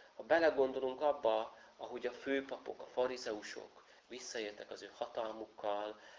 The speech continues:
visszaéltek azzal, ahogy ők vezették a népet. Hogy az emberek,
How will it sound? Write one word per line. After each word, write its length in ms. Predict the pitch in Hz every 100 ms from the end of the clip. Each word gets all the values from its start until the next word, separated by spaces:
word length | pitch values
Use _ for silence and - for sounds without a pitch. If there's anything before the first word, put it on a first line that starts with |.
| -
visszaéltek 640 | - 123 - 110 104 107 -
azzal, 680 | 120 117 113 107 107 107 - - -
ahogy 320 | 107 110 101
ők 160 | 101 101
vezették 520 | 113 113 - 98 -
a 60 |
népet. 640 | 98 104 - - - - - - - - - - - _
Hogy 180 | - 127
az 180 | 139 -
emberek, 760 | - 220 208 135 120 120 - -